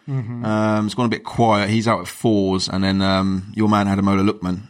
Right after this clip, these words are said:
Speaker 2: uh, four point five
Speaker 1: My
Speaker 2: for
Speaker 1: guy.
Speaker 2: Fulham.
Speaker 1: Yeah, that'd be, I mean, we'll watch it.
Speaker 2: Yeah, <laughs> I'll watch. I'll watch
Speaker 1: We'll
Speaker 2: the
Speaker 1: watch the
Speaker 2: high-,
Speaker 1: highlights.
Speaker 2: I'll watch the highlight.
Speaker 1: <laughs>
Speaker 2: Um, <laughs> Leeds v Leicester.
Speaker 1: Yeah,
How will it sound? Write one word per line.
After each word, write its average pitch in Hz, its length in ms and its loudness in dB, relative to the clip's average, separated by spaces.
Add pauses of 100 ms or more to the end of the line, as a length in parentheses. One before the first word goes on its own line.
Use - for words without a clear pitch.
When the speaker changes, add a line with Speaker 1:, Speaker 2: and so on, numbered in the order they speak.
Speaker 2:
uh, 90 260 -4
four 98 180 -6
point - 220 -8
five 92 340 -2 (720)
Speaker 1:
My 120 100 -8
Speaker 2:
for 92 240 0
Speaker 1:
guy. 92 120 -10
Speaker 2:
Fulham. 90 800 -4 (840)
Speaker 1:
Yeah, 165 300 4
that'd 160 240 -2
be, 143 240 2
I 131 80 -2
mean, 123 300 -2 (1600)
we'll 120 100 -14
watch - 320 -14
it. - 100 -16 (240)
Speaker 2:
Yeah, 98 340 0 (240)
<laughs> - 240 -6
I'll 120 100 4
watch. 120 220 0 (100)
I'll 107 80 0
watch 107 180 -4
Speaker 1:
We'll 170 80 -2
Speaker 2:
the - 60 0
Speaker 1:
watch 135 80 -2
the 113 60 4
Speaker 2:
high-, 101 180 2
Speaker 1:
highlights. 107 300 -8
Speaker 2:
I'll 113 120 2
watch 113 160 -2
the 104 80 -2
highlight. 101 600 -2
Speaker 1:
<laughs> - 40 -20 (760)
Speaker 2:
Um, 107 320 2 (160)
<laughs> 165 160 -2
Leeds 170 280 0
v 143 200 2
Leicester. 104 460 -4 (760)
Speaker 1:
Yeah, 143 600 0